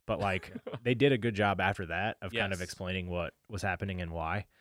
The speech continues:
Speaker 1: So that's, that, that's positive for, like, the non-big,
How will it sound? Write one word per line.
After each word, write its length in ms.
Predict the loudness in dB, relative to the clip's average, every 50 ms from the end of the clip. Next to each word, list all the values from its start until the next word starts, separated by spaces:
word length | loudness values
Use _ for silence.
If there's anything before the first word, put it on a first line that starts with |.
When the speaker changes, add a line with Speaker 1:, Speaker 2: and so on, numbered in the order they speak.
| _ _ _ _ _ _ _ _ _
Speaker 1:
So 280 | -2 0 0 0 2 0
that's, 320 | 0 -2 -2 -4 -6 -8
that, 220 | -6 -4 -4 -4 -4 _
that's 200 | -4 -4 -4 -2
positive 480 | -2 -2 -2 0 -2 -4 -6 -6 -6
for, 100 | -6 -4
like, 180 | -4 -4 -4 -6
the 80 | -6 -6
non-big, 840 | -4 -4 -4 -4 -4 -6 -8 -10 -14 _ _ -10 -10 -10 -10 -14